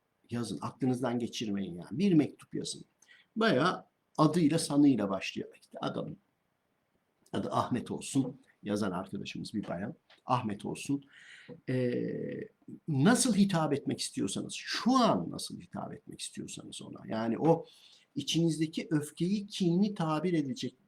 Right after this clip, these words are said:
e, tarif edecek bir sıfatla, bir kelimeyle ona işte bilmem ne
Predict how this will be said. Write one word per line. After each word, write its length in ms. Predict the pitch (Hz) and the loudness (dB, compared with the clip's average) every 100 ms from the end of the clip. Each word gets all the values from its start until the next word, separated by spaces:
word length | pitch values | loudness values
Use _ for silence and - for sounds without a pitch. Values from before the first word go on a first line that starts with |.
| _ - | _ -6
e, 380 | 113 110 101 101 | -2 0 0 -2
tarif 400 | 117 127 196 190 | -2 0 0 0
edecek 320 | 143 120 113 | -2 -2 -6
bir 320 | 123 160 - _ _ _ _ _ _ _ | -4 -4 -4 _ _ _ _ _ _ _
sıfatla, 920 | - - - - 202 196 110 90 - - _ - | -6 -4 -2 4 4 4 -4 -4 -6 -16 _ -6
bir 320 | 120 - - | -6 -6 -12
kelimeyle 800 | - 127 131 156 214 165 131 180 | -10 -2 0 2 4 4 2 -2
ona 440 | - 147 185 226 - _ _ | 2 2 4 2 -2 _ _
işte 320 | - 165 202 - _ _ _ _ - | -4 -2 -2 -6 _ _ _ _ 0
bilmem 600 | 190 160 156 139 143 190 | 4 6 6 6 6 6
ne 260 | 220 - | 4 2